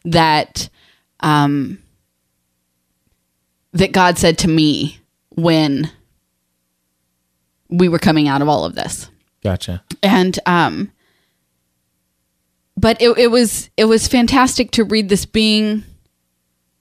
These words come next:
Speaker 1: on the other side of that now.
Speaker 2: Right.
Speaker 1: And, like, farther, there, there's more space, more time, um, wounds have healed, and,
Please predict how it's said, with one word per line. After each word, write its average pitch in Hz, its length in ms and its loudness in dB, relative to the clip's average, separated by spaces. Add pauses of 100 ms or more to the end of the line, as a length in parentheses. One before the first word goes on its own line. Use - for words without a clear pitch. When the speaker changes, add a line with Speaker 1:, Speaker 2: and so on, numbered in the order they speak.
(120)
Speaker 1:
on 190 120 2
the 190 120 2
other 170 160 0
side 175 340 0
of 156 100 -6
that 139 180 -2
now. 120 460 -4
Speaker 2:
Right. 92 340 -2
Speaker 1:
And, 165 540 -2 (260)
like, 208 220 0
farther, 175 560 0 (160)
there, 196 140 4
there's 190 320 -2
more 196 180 0
space, 180 420 -2
more 185 140 0
time, 180 480 0 (340)
um, 170 320 -2
wounds 202 320 2
have 185 140 -2
healed, 165 640 0
and, 156 380 -2